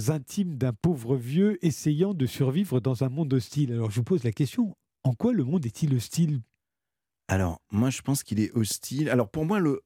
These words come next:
Speaker 2: le monde, c'est, c'est assez paradoxal, parce que j'adore le monde tel qu'il est. Je trouve que le monde est absolument génial. Je veux dire, on vit une époque qui est hallucinante de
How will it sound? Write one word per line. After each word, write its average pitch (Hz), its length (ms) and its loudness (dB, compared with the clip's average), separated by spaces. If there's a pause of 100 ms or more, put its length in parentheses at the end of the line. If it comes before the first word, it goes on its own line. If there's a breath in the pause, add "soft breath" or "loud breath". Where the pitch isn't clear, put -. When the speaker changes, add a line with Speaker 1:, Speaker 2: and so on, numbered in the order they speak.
(200)
Speaker 2:
le 131 180 4
monde, 170 300 0 (300 soft breath)
c'est, - 260 -2
c'est 160 120 2
assez 214 160 -4
paradoxal, 143 400 -2
parce 107 160 -6
que 107 140 -2 (300)
j'adore 165 320 2
le 190 80 2
monde 196 200 0
tel 143 160 -2
qu'il 107 200 -2
est. 82 180 -2
Je - 60 -16
trouve - 160 -20
que 113 60 0
le 113 60 4
monde 151 180 2
est - 100 -4
absolument 147 580 -4
génial. 127 400 -4
Je - 60 -14
veux - 40 -18
dire, 110 140 -4
on 110 60 0
vit 101 160 0
une 107 120 4
époque 160 280 0
qui - 100 -6
est - 160 -10
hallucinante 151 920 0
de 113 100 -2